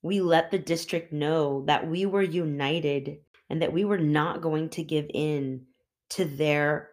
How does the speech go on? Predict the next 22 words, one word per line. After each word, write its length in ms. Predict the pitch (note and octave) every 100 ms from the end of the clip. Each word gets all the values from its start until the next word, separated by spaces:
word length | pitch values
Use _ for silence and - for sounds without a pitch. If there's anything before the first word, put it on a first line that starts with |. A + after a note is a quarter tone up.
| _
unfair 600 | D3+ D3+ D#3+ D#3 C#3+ C#3+
proposals. 720 | C#3+ D3+ - D3+ D3+ D3 C#3 - - - -
And 140 | E3
that's 280 | D#3+ D#3+ -
what 140 | E3+
I 160 | D3+ D3
am 400 | C#3 C3 C3+ C3 _ _ _
hoping 600 | - F3 E3+ E3+ D#3+ D#3 -
will 240 | D3+ D#3 C#3+
happen 720 | D3 D3+ D3+ D3 C#3 C#3 C#3 -
this 360 | C3+ D3 D3
round 460 | C3+ C#3 C3 C3 C#3
again, 640 | C#3+ C#3 B2 C3+ D#3+ F3+ - _ _ _ -
that 180 | C#3+
people 360 | - F3+ F3 F3
will 200 | D3+ D3+
stand 520 | D3+ - C#3+ D3 E3
strong, 600 | - - D3 C#3 C3+ B2+ - - _ -
that 300 | C#3+ C3+ - - _ _ -
my 160 | C#3+
colleagues 580 | - - E3+ E3+ F3+ D3+
in 120 | D#3+